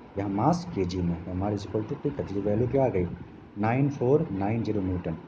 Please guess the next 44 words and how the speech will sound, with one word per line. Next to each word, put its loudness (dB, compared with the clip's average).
ठीक -4
है, 2
नौ 2
हज़ार 2
चार 2
सौ -6
नब्बे 0
न्यूटन -2
एफ़आई 0
की -4
वैल्यू 2
आ 0
गई। -2
अब -8
क्या 6
करना 4
है, 0
ये 6
इक्वेशन 4
नाइन 2
फ़ोर -2
नाइन 2
ज़ीरो 2
न्यूटन 2
और 0
जो 2
इक्वेशन 0
हम 2
लोग 0
निकालने 2
हैं 0
एनबी 0
के -4
term 0
में, 0
उसको -2
equate -2
करेंगे, 4
ठीक 2
है। 8
Equating 4
the 6
inertia 4
force 2